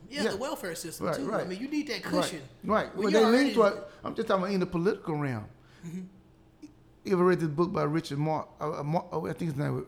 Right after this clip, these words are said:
Speaker 2: R-, Richard Wright. He was a, I forgot, he was a, um, I forgot what he was, but he was actually, he said he was a, he, he, le-, he believed in socialism more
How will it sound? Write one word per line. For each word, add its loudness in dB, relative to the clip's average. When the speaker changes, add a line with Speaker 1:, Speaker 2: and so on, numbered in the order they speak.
Speaker 2:
R-, -10
Richard -2
Wright. -4
He -4
was -6
a, -8
I -10
forgot, -6
he -2
was -4
a, -8
um, -14
I -18
forgot -6
what -4
he -4
was, -6
but -6
he -2
was -6
actually, -10
he -4
said 0
he 2
was -2
a, -4
he, -4
he, -2
le-, 2
he -2
believed -2
in -6
socialism -6
more -12